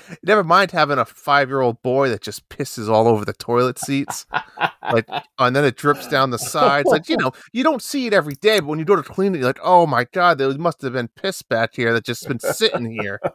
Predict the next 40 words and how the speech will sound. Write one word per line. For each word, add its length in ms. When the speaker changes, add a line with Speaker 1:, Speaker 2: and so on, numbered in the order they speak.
Speaker 2:
<laughs> 280
Have 120
you 60
ever 140
brought 180
a 60
black 340
light 380
into 720
your 140
kid's 280
bathroom? 460
Because 180
I 120
have 200
a 80
black 320
Speaker 1:
No. 80
Speaker 2:
light, 240
and 140
I 100
Speaker 1:
Oh 100
my 120
Speaker 2:
keep 120
Speaker 1:
God. 160
Speaker 2:
thinking 400
I 120
wanna 340
bring 160
it 120
to 100
my 260
kid. 280
My 160
boys 440
actually 300
share 320
a 40
bathroom. 520
Speaker 1:
My, 240